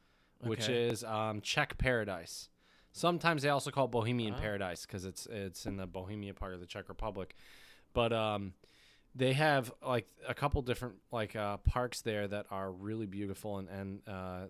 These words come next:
Speaker 1: the Bohemian Paradise is one of 'em. Like, beautiful rock formations and, like, mountains, and so that would be some prime time camping, I think. But
Speaker 2: For
Speaker 1: we'll
Speaker 2: sure.
Speaker 1: see. We'll
Speaker 2: That'll be
Speaker 1: see.
Speaker 2: great.
Speaker 1: But, uh, yeah,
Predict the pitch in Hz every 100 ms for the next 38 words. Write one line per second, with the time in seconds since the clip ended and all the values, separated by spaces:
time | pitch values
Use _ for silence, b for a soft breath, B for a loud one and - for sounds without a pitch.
0 | 107 98 87 98 113 117 104 - 104 98
1 | 90 92 85 95 95 90 90 87 b b
2 | b b _ 104 87 104 107 98 95 101
3 | 110 - 120 107 104 98 104 95 90 92
4 | 85 95 92 85 92 92 90 92 80 82
5 | - b b b b - 131 160 139 127
6 | - 117 - 113 107 104 110 104 95 92
7 | 107 101 90 87 85 - 87 85 - 82
8 | 82 127 165 131 123 92 - _ _ _
9 | _ _ _ _ _ _ - - 107 113
10 | 110 95 104 98 92 - B B B B
11 | B B B - - 104 107 104 104 117
12 | 139 196 233